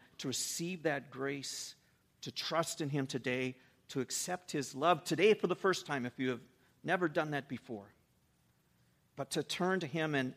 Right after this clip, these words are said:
and receive his love. He's inviting you and me every day when we wake up, and in every breath, he invites us to try and live for him his way in this day, to give him ourselves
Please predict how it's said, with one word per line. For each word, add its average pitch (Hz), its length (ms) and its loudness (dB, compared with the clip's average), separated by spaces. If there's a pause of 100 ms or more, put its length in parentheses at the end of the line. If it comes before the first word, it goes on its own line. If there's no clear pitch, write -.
and 127 220 0
receive 151 520 -4
his 139 220 -6
love. 113 260 -8 (920)
He's 202 240 6
inviting 180 460 8
you 180 160 8
and 170 100 4
me 151 380 2
every 214 320 6
day 117 260 4
when 127 220 -2
we 143 100 2
wake 143 300 4
up, - 200 4
and 135 160 0
in 151 260 2
every 202 320 6
breath, 143 580 4 (380)
he 160 120 2
invites 156 500 4
us 175 280 0 (1200)
to 160 100 -4
try 175 520 2
and 143 280 -2
live 165 180 4
for 156 200 -2
him 135 300 -2 (500)
his 165 320 4
way 95 240 -6 (240)
in 117 200 -2
this 113 240 -6
day, 107 280 -10
to 120 100 -8
give 143 360 -4
him 131 240 -4
ourselves 117 880 -10